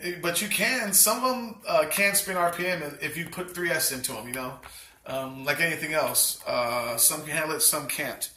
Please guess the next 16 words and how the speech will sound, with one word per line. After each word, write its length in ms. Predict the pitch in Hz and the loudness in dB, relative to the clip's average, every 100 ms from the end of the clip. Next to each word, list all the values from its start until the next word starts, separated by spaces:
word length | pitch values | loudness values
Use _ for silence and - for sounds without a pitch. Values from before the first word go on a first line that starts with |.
| - - - - - - | -14 -20 -20 -20 -20 0
Low 220 | 160 208 | 4 4
turn 280 | 208 208 208 | 4 4 6
five 240 | 196 - | 6 6
fifties, 320 | 208 214 190 | 2 0 0
they 80 | 147 | 0
won't 220 | 160 170 | 0 2
handle 200 | 165 160 | 2 2
three 240 | 147 143 139 | -2 -2 2
S, 200 | 127 - | 2 -2
but 280 | 139 170 | 0 4
I 200 | 151 156 | 6 6
ran 360 | 151 156 190 190 | 6 4 4 4
my 180 | 170 165 | 2 2
nineteen 500 | 165 185 190 190 185 | 2 2 0 -2 -2
turn 360 | 185 175 165 160 | -2 -2 -2 -2
five, 340 | - 170 185 | 4 4 4